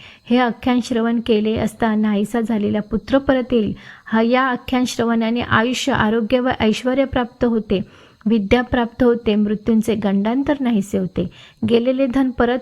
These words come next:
मिळते, शत्रूचा पराजय होतो. या आख्यान श्रवणा-, पठणाने सर्व सिद्धीचा लाभ होतो.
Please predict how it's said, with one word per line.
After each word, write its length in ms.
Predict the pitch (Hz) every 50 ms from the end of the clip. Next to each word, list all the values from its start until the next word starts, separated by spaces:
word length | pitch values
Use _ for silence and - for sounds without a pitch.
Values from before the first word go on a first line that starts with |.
| -
मिळते, 320 | 269 247 240 233 - 233 226
शत्रूचा 520 | - 240 220 208 - 220 226 214 - 220
पराजय 500 | 208 214 - 208 202 214 226 220 - 254
होतो. 300 | 247 233 214 214 - 220
या 220 | 208 208 214 220 220
आख्यान 400 | 208 190 196 - - 226 226 233
श्रवणा-, 580 | 220 - 220 202 202 202 202 202 196 208 226 208 208 - _ _ _ _ - - - _ _
पठणाने 540 | 226 208 - 240 247 269 262 254 240 208 196 - - - - _ - -
सर्व 240 | 247 233 240 254 262
सिद्धीचा 560 | 262 - 254 226 196 208 226 208 - 247 240
लाभ 200 | 240 226 214 214 196
होतो. 320 | - 196 180 - - -